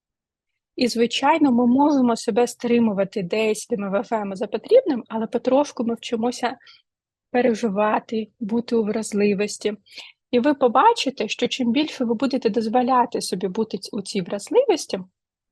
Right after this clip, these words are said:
ну, на нашій групі точно, тим ближчим ви будете ставати до людей. Тим ближче і тепліше вам будуть ці люди. Я думаю, ви це вже помітили, що люди, які говорили багато,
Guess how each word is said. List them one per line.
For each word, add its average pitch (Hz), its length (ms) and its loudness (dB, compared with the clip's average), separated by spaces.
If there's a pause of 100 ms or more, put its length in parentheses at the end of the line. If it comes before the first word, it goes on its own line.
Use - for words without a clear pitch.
(240)
ну, 254 100 2
на 233 80 2
нашій 240 300 0
групі 226 280 -2
точно, 226 480 -4 (580)
тим 254 240 2 (120)
ближчим 233 680 0
ви 233 80 4
будете 226 320 0
ставати 202 460 -4
до 190 140 -2
людей. 196 440 -6 (1120)
Тим 240 280 4
ближче 240 720 2
і 220 160 0
тепліше 233 680 0
вам 202 200 -4
будуть 202 300 -2
ці - 140 -4
люди. 180 360 -6 (380)
Я 254 140 2
думаю, 254 240 4
ви 240 80 4
це 240 140 2
вже 233 280 2
помітили, 196 580 -6
що - 240 -4
люди, 240 280 0
які 220 260 2
говорили 208 500 0
багато, 240 760 -4